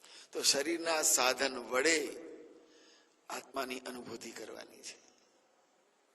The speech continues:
અને એટલા માટે કહ્યું, કર જોડીને, મન ચરણે મૂકીને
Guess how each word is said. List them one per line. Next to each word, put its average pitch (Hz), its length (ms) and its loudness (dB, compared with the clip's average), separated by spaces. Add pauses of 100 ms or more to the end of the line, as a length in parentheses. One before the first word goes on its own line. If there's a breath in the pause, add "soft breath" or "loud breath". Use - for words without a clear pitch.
(720 loud breath)
અને 123 180 -8
એટલા 180 280 2
માટે 156 280 0
કહ્યું, 135 720 -4
કર 190 200 4
જોડીને, 131 680 -2 (840 soft breath)
મન 180 260 2
ચરણે 147 460 2
મૂકીને - 680 -14